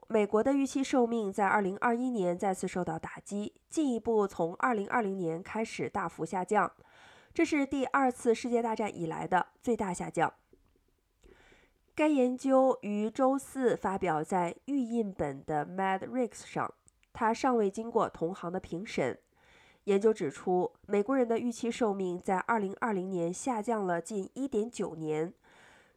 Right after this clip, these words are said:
随着新冠的持续传播，在二零二一年又减少了零点四年。凯撒家庭基金会的一项分析显示，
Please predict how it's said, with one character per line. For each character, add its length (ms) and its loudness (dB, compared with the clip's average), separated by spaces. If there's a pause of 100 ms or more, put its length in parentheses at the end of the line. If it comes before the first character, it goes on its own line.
随 160 10
着 280 6
新 260 -4
冠 240 4
的 140 2
持 240 -2
续 160 -4
传 340 -2
播， 340 -2
在 140 0
二 160 4
零 180 -2
二 140 0
一 140 -6
年 440 -2
又 200 4
减 340 0
少 220 -4
了 200 0
零 200 -4
点 200 -4
四 300 -4
年。 380 -6 (840)
凯 160 2
撒 180 4
家 200 2
庭 280 -6
基 140 -8
金 200 0
会 200 2
的 140 2
一 100 -6
项 240 2
分 180 -2
析 200 -8
显 280 -4
示， 420 -2